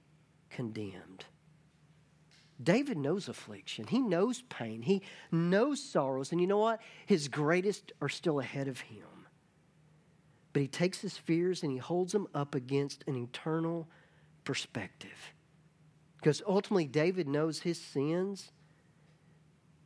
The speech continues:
means he deserves death. But astonishingly, God offers something else instead. He offers redemption.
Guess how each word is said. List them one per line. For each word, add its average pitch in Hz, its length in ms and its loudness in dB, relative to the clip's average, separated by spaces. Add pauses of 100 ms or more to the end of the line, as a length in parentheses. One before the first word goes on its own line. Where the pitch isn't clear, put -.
(140)
means 180 240 4
he 202 80 0
deserves 170 480 -2
death. 147 560 -6 (1700)
But 123 100 -6
astonishingly, 156 760 -2
God 131 260 -2
offers 143 460 -2
something 135 440 -2
else 123 240 -6
instead. 110 460 -6
He 123 100 -2
offers 147 380 -2
redemption. 143 640 -2